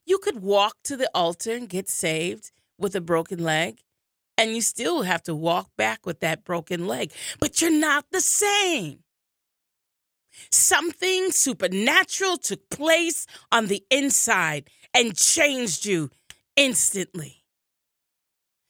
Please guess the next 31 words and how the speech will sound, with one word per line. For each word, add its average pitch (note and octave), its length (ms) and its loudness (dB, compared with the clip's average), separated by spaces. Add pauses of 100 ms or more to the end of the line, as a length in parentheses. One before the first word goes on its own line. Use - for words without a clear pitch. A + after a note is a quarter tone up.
So - 240 0
we've F4+ 300 4
gotta D4+ 300 -2
gravitate, A3 1040 2
grab D4 420 2
hold, D4 680 -2
and A3 200 0
not D4+ 240 0
let C4 340 -2
go A#3 400 0 (280)
that G3+ 180 0 (200)
I D4+ 540 4
became G#3 640 -2
new D4 220 2
that A#3 280 0
day. D3+ 460 -4 (340)
And A3+ 140 2
it's - 140 -4
gonna G#3 240 -6
take F#3+ 400 -4 (120)
everything B3+ 520 -2
within F#3 360 -2
me E3 140 -2
to D#3 80 -6 (160)
push - 320 -4
away F3+ 420 0 (240)
when F3 200 0
those F3+ 200 0 (120)
old A3 380 4
thoughts E3+ 420 -2
and E3 120 -6